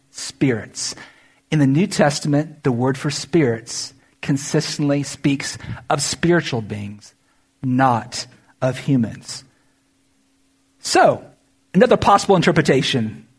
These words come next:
that we might want to consider is that Christ, upon his resurrection,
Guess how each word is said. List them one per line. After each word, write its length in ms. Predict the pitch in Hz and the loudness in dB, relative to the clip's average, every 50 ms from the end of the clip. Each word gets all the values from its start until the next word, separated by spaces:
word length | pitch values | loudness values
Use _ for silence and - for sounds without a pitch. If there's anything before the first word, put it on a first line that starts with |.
| _ - | _ -2
that 100 | - 160 | 0 2
we 100 | 151 160 | 2 4
might 200 | 160 156 156 156 | 4 4 4 2
want 240 | 156 147 156 151 147 | 2 4 4 4 4
to 80 | 143 | 2
consider 560 | - 151 135 - - 143 110 107 104 95 - - _ _ _ _ _ _ _ _ _ _ _ _ _ _ _ _ _ _ | 0 -2 -4 -2 -2 -2 -2 -2 -4 -8 -10 -14 _ _ _ _ _ _ _ _ _ _ _ _ _ _ _ _ _ _
is 120 | - 175 - | -2 2 4
that 220 | 214 196 185 185 | 4 4 2 2
Christ, 540 | - - - 262 285 254 233 240 240 - - | -2 0 4 6 6 6 6 4 2 2 0
upon 420 | 180 - - - - 226 240 247 | -2 -2 0 2 4 4 4 6
his 200 | 214 214 202 175 | 4 2 2 2
resurrection, 1120 | 165 147 160 170 165 165 233 151 175 247 277 - - - 170 170 190 226 202 - - - | 2 4 4 4 6 4 4 6 6 4 4 2 0 2 2 4 2 2 0 -2 -10 -20